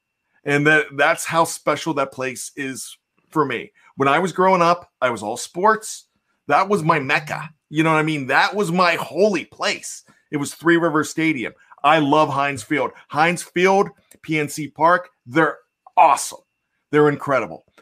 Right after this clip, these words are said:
Um, what, but this, this place was the ultimate for me. One more memory that I,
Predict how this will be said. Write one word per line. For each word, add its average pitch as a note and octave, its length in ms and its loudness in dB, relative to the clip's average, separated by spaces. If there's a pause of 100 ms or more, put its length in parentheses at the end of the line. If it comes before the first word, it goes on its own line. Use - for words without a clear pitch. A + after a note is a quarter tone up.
(240)
Um, D3+ 360 0
what, D3+ 380 2
but D3 320 2 (100)
this, D#3 440 -4
this D#3+ 240 -4
place D3+ 540 -6 (320)
was C3 340 2
the D3 200 0
ultimate C3 440 -2
for B2+ 240 -8
me. F2 200 -12 (180)
One D#3+ 200 2
more G3+ 180 4
memory F#3 340 2
that E3 160 2
I, D3 260 2